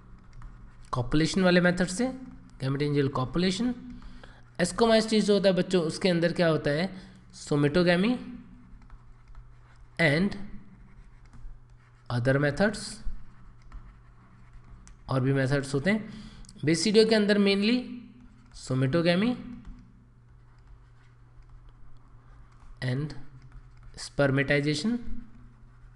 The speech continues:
और बच्चों, deuteromastes में सेक्सुअल रिप्रोडक्शन एब्सेंट होता है। यदि बच्चों सेक्सुअल स्पोर की बात करते हैं तो oomastids में जो सेक्सुअल स्पोर होगा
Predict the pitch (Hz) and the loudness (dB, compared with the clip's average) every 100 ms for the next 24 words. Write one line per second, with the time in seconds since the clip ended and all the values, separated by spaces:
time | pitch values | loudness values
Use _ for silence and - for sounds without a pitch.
0 | - - - - - - - - - - | -20 -20 -20 -20 -20 -20 -20 -20 -20 -20
1 | - - - - - - - - - - | -20 -20 -20 -20 -20 -20 -20 -20 -20 -20
2 | - 170 175 156 151 - 190 254 247 - | -2 2 4 4 0 0 0 0 -2 -10
3 | - - - - 151 208 214 175 - 139 | -16 -20 -8 0 6 6 8 4 2 0
4 | 127 165 226 - - - 139 - 143 131 | 0 -2 -4 -6 -10 -4 -2 0 0 2
5 | 135 131 214 214 - 113 - 117 107 113 | 0 0 -2 -4 -8 -8 -6 -8 -6 -8
6 | - 110 - - - - - - - - | -10 -12 -14 -16 -18 -18 -18 -20 -20 -6
7 | 170 220 220 233 226 208 - 240 226 - | 0 0 2 2 2 0 2 0 0 2
8 | 240 247 247 208 143 - 120 - - - | 6 6 6 2 2 0 -6 -8 -12 -12
9 | 131 - 220 233 220 220 220 - 214 190 | -8 0 6 6 6 2 -2 0 0 2
10 | 196 185 190 196 180 - 165 147 131 160 | 2 0 0 0 0 0 0 2 0 0
11 | 208 - | -2 -6